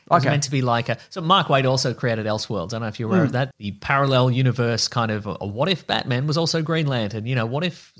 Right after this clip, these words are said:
Speaker 2: What if
Speaker 1: Superman
Speaker 2: Batman was, he fought Jack the Ripper or whatever?
Speaker 1: Exactly. That, he invented the concept of that. He came to D C with that, and
Speaker 2: Yeah.
Speaker 1: they were like, "Let's do that."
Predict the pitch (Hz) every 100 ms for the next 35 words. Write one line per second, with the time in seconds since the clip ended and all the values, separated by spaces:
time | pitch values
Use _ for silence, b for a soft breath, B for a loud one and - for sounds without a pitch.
0 | - 185 170 131 135 143 147 143 165 170
1 | 143 135 135 - 151 135 - 156 131 160
2 | 156 156 160 165 139 123 120 110 107 202
3 | 214 202 151 143 147 151 185 160 143 143
4 | 131 - 123 - 135 113 87 120 127 117
5 | 110 110 - 107 104 101 123 101 101 101
6 | 110 - 110 98